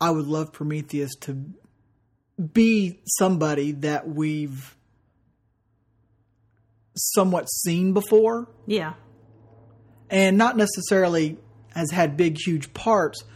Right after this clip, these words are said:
Speaker 1: but I'm saying, like, somebody in the background of, like, the cop station or something like that where they can throw some flashbacks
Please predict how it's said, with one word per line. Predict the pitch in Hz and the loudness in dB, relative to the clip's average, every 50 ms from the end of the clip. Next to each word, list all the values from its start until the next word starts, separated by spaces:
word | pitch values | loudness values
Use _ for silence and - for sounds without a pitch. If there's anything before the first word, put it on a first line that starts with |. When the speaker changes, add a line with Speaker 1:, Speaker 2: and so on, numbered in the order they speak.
| - - - - | -20 -20 -12 -2
Speaker 1:
but | - 214 | 2 4
I'm | 220 226 214 | 4 4 4
saying, | - 226 196 185 175 | 2 2 2 2 0
like, | 165 156 151 151 - | -2 -4 -4 -2 0
somebody | 208 196 185 180 170 170 175 175 | 0 2 2 4 2 2 0 0
in | 156 147 | -2 -2
the | 143 | -2
background | 135 131 135 170 170 170 165 160 147 156 151 147 147 147 151 | -4 -2 -2 0 0 0 -4 -6 -4 -4 -2 -2 -2 -4 -6
of, | 139 135 | -4 -4
like, | 147 147 139 - | -4 -6 -4 -8
the | 143 | -12
cop | 135 - 180 160 151 - - | -6 -2 -2 -2 -2 -2 -6
station | - - 151 143 139 135 - - 143 143 139 | -8 -6 -4 -4 -4 -6 -6 -8 -8 -8 -6
or | 139 139 139 | -8 -8 -8
something | 139 - - 185 160 151 - 151 | -10 -8 -6 -4 -4 -4 -4 -6
like | 139 139 143 135 - | -6 -6 -8 -6 -6
that | 156 151 151 - 156 | -4 -4 -4 -4 -4
where | 151 147 143 143 139 135 - - - - - - - - - - - - - - | -4 -4 -4 -4 -4 -6 -10 -16 -20 -20 -20 -20 -20 -20 -20 -20 -20 -20 -16 -4
they | - 202 202 190 190 | 2 4 4 4 4
can | - 180 160 156 143 156 - - - _ _ _ - | 2 0 0 0 -2 -6 -14 -20 -20 _ _ _ 0
throw | - 185 175 165 - | 2 2 2 2 -2
some | - 151 143 | -6 -6 -6
flashbacks | - - 170 165 165 170 - - - 165 156 151 147 147 | -2 0 2 2 2 2 -2 -4 -4 -2 -2 -2 -4 -6